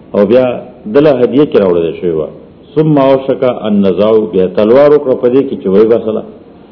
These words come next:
فارسل به الی عمر، نو دی ولېږله عمر صاحب ته رضی الله عنه. نو ده ته وویل شو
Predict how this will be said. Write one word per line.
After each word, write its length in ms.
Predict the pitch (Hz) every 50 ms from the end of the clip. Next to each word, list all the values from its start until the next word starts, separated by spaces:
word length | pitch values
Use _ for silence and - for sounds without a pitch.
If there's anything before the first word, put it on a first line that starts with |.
| - - - - - -
فارسل 440 | 110 120 135 147 147 143 156 151 156 147 139
به 120 | 139 139 147 147 139 113
الی 140 | 113 110 104 98 92
عمر، 220 | 90 92 90 82 - 65 80
نو 60 | 92 95
دی 100 | 101 113 120
ولېږله 360 | 127 127 135 - 117 - 120 110 104
عمر 180 | 110 113 127 127 110 -
صاحب 140 | 131 120 101 -
ته 80 | 123 113 107 95
رضی 180 | 98 92 92 95
الله 240 | 87 85 87 87 87 85
عنه. 120 | 120 120 - - - - - - - - - -
نو 60 | 107 110 123
ده 40 | 131 123
ته 60 | 147 151 160
وویل 240 | 160 151 131 113 110 98 85
شو 120 | 101 113